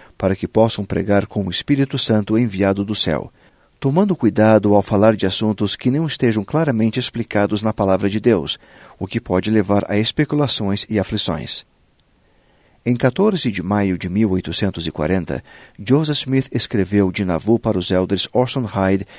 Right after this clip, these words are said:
e John E. Page, que estavam a caminho de uma missão na Terra Santa: "Não se desanimem devido à grandeza da obra. Apenas sejam humildes e fiéis,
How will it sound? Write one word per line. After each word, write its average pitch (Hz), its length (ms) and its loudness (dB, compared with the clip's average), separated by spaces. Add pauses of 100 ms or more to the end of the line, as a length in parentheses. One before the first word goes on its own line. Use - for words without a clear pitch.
(120)
e 95 120 -4
John 120 360 0
E. 107 160 0
Page, - 440 -2 (340)
que - 80 -12
estavam 95 480 0
a 101 80 -4
caminho 107 560 -2
de 104 120 -8
uma 127 120 -2
missão 107 440 0
na 98 100 -2
Terra 90 240 -4
Santa: - 420 -6 (520)
"Não 147 300 0
se 165 140 -4
desanimem 120 600 2
devido 107 540 2
à 107 80 2
grandeza 101 500 2
da 92 120 4
obra. 71 400 0 (320)
Apenas 139 640 0
sejam 101 340 0
humildes 123 540 0
e 127 60 -2
fiéis, 76 520 0